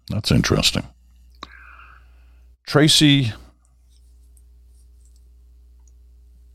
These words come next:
uh, no. No, let's just check this out here first. Uh, Kathy,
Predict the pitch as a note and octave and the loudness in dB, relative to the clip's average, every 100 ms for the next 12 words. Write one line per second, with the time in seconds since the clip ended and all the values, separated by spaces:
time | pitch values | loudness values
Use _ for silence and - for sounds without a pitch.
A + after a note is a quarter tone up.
0 | - - E2 F2 E2+ E2+ D#2+ E2+ D#2+ - | -20 -10 -2 2 2 2 4 4 4 0
1 | - _ _ _ _ - - - - - | -8 _ _ _ _ -20 -20 -20 -20 -20
2 | - - - - - - - - - - | -20 -20 -20 -20 -20 -20 -20 -20 -20 -20
3 | - - - _ _ - - - - - | -20 -20 -20 _ _ -20 -20 -20 -20 -20
4 | - - - E2+ B1 A#1+ - - - - | -20 -12 -4 -2 -2 -4 -2 0 0 -2
5 | - - - - - C2 C2 A1 - A#1 | -6 -2 0 0 -4 -2 0 0 0 -2
6 | - B1 G#1+ - - - - - _ _ | 0 0 0 -4 -10 -18 -20 -20 _ _
7 | E2 E2 D#2+ C#2+ - - _ _ _ _ | 0 2 2 0 -4 -20 _ _ _ _
8 | _ _ _ _ _ - - B2 G#2+ - | _ _ _ _ _ -12 -2 0 0 -4
9 | - - | -12 -20